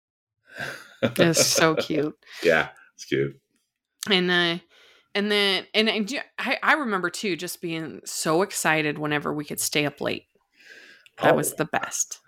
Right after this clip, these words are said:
Speaker 2: It's a big deal.
Speaker 1: Yeah, <laughs> it was a big deal.
Speaker 2: Yeah.
Speaker 1: <laughs> And now I'm just like, "Please, can I go to bed?"
Speaker 2: I know now. It's like the
Speaker 1: <laughs>
Speaker 2: complete opposite. It's like, ugh. <laughs>
Speaker 1: Uh-huh. But, uh, but yeah, I, it,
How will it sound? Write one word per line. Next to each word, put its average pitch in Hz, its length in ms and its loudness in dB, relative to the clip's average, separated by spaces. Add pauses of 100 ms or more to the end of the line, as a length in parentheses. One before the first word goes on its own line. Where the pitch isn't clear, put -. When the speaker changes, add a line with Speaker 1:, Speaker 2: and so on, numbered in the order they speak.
(160)
Speaker 2:
It's - 120 -4
a - 60 2
big 123 260 -2
deal. 117 380 2 (180)
Speaker 1:
Yeah, 190 160 2
<laughs> - 40 -18
it - 140 0
was 415 200 4
a - 220 -10
big - 180 -2
deal. - 260 0
Speaker 2:
Yeah. 107 340 6 (160)
Speaker 1:
<laughs> 370 140 -2 (960)
And 294 120 2
now 240 160 6
I'm 240 100 2
just 269 140 -2
like, 262 160 -4
"Please, 233 400 2
can 233 120 -2
I 233 60 -2
go 233 140 -2
to 240 100 -2
bed?" 247 500 6
Speaker 2:
I - 60 2
know 101 220 6
now. 95 400 4
It's - 120 0
like 92 140 4
the 90 80 -2
Speaker 1:
<laughs> - 140 -14
Speaker 2:
complete 98 160 2
opposite. 85 400 -2
It's 80 140 -6
like, 78 240 -2
ugh. 87 320 2 (800)
<laughs> - 1900 -2
Speaker 1:
Uh-huh. 247 420 2 (720)
But, 220 400 4
uh, 220 220 2
but 269 140 -8
yeah, 330 320 4 (120)
I, 220 180 6 (120)
it, - 300 -6